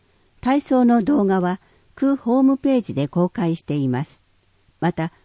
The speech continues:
お近くの長寿サポートセンターでは、体操のディーブイディーの貸し出しや、体操の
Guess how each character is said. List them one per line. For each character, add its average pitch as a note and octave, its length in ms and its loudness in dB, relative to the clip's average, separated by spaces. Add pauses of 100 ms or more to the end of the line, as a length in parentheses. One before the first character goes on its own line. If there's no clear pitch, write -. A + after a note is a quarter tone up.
(120)
お G3+ 100 -2
近 - 280 -6
く - 120 -6
の A#3+ 160 0
長 C#4+ 260 -2
寿 C#4 140 -4
サ B3+ 160 -6
ポ B3+ 180 0
ー B3 60 -4
ト B3 120 -2
セ B3+ 180 -2
ン A3 100 -2
タ D3+ 180 -4
ー C#3+ 60 -4
で C#3 100 -6
は、 C3+ 180 -6 (480)
体 B3 220 -2
操 A#3+ 240 0
の G#3+ 240 2
デ F#3 120 -2
ィ C#4+ 100 2
ー C#4 40 -2
ブ C#4 140 -2
イ C4 120 -2
デ C4 80 -4
ィ B3+ 120 0
ー - 20 2
の B2+ 140 2
貸 D3+ 220 -6
し F#3+ 80 -2
出 F#3+ 120 -2
し E3+ 200 -8
や、 E3 160 -6 (340)
体 C4+ 220 -4
操 B3 240 -2
の A#3 160 0